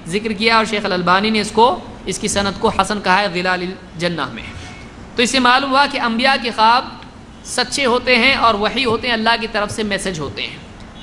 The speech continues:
इसकी मिसाल एक आप देख सकते हैं, कुरान में खुद अल्लाह ने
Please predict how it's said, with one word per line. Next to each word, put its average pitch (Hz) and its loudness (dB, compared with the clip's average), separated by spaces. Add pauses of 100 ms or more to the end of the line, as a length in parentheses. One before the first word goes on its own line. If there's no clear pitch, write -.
(180)
इसकी 262 -2
मिसाल 285 2
एक 285 0
आप 254 4
देख 277 -2
सकते 247 -4
हैं, 247 -2
कुरान 240 2
में 226 -4
खुद 240 -4
अल्लाह 208 0
ने 220 0